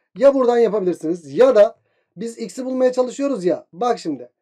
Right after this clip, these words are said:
Şu alttaki üçgeni boş verin. Üçgenden dolayı yapabilirsiniz. Hani şu büyük üçgende kosinüs teoreminden kosinüs alfayı bulabilirsiniz. Çünkü beş, altı, sekiz var burada. Kosinüs alfayı buldun mu? Buldun.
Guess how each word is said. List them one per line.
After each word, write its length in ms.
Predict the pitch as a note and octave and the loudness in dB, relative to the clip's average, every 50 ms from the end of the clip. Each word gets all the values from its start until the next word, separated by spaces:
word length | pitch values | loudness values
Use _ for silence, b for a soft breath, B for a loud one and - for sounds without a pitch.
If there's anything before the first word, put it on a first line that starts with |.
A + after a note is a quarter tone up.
| _ _ _ _ _ | _ _ _ _ _
Şu 180 | _ - C4+ C#4 | _ -2 2 2
alttaki 420 | C#4 C#4 B3+ B3+ C4+ B3 - B3+ | 2 2 2 -2 -6 -8 -8 -10
üçgeni 340 | B3+ B3 - - B3 B3+ B3+ | -12 -12 -10 -8 -6 -4 -2
boş 200 | C4 B3 A#3+ - | -2 -2 -2 -4
verin. 100 | E3 E3+ | -6 -8
Üçgenden 540 | G3 G3 - A3+ A3 A#3 A#3+ A#3+ A#3+ A#3+ A#3 | -8 -6 -4 -4 -4 -4 -4 -6 -8 -6 -6
dolayı 220 | G#3+ A3 A#3 A#3+ | -6 -6 -6 -6
yapabilirsiniz. 520 | A3+ F3+ G#3 G#3+ G#3+ G#3+ G3+ - E3+ C#3+ - | -6 -6 -8 -8 -8 -10 -8 -8 -10 -8 -6
Hani 260 | - G3 G3+ F3 - - _ _ _ _ _ _ | -4 -2 -2 -4 -4 -6 _ _ _ _ _ _
şu 300 | - - - C4+ A3+ A#3+ | -14 -12 -10 -8 -6 -4
büyük 280 | C4+ C#4 D4 C#4+ - | 0 0 0 0 -2
üçgende 680 | C#4 C#4 - - C4 B3 A#3+ A3+ A3 G#3 G#3+ A#3 A#3+ - _ _ | -6 -10 -4 -2 0 0 0 2 2 2 2 2 0 -4 _ _
kosinüs 580 | - G#3 A#3 A#3 A#3 - C#4 C4+ C#4 A#3+ - - | -2 -2 -2 -2 -2 -2 -2 -2 -2 -4 -6 -2
teoreminden 720 | C4 B3+ B3+ B3+ B3 A#3 A3+ G#3+ G#3+ G#3 G3+ G#3 A3+ A#3 | 2 4 6 6 6 4 2 0 -2 0 0 0 0 0
kosinüs 380 | - A#3+ A#3 - A#3+ B3 A3 A#3 | -2 -4 -4 -4 -6 -6 -2 0
alfayı 320 | A#3 A3 G#3 - B3 A#3 | 0 0 0 -4 -4 -2
bulabilirsiniz. 500 | G#3+ A3 G#3 G#3 G#3 F#3+ - - D3 C3+ - _ _ _ _ _ _ _ _ | 0 2 4 2 2 0 -2 -6 -10 -10 -12 _ _ _ _ _ _ _ _
Çünkü 280 | - G#3 G3+ F3+ F3+ F3+ | -12 -10 -10 -4 -2 0
beş, 220 | G#3 G#3+ G3+ - | 0 0 0 -4
altı, 340 | - F3 F3 F3 E3+ - C4 | -6 -4 -4 -4 -4 -6 -8
sekiz 380 | A3+ - C4+ C4 - C#4 C4+ C4 | -10 -10 -8 -8 -6 -4 0 4
var 200 | B3+ A#3 G#3+ F3+ | 6 6 6 4
burada. 300 | D#3+ D3 - B2 - - _ | 2 -2 -6 -10 -14 -14 _
Kosinüs 380 | - E3 E3 - G#3 G3 - | -12 -12 -10 -10 -8 -4 -2
alfayı 300 | G#3+ A3 G#3+ - A#3 A#3 | -2 -2 -2 -2 -4 -6
buldun 240 | A#3 B3+ A#3+ B3+ B3 | -6 -6 -8 -6 -4
mu? 140 | C4+ C#4+ B3 | -4 -2 -2
Buldun. 340 | C#4 C4 A#3+ A#3+ F3+ C3+ | -2 0 2 2 2 2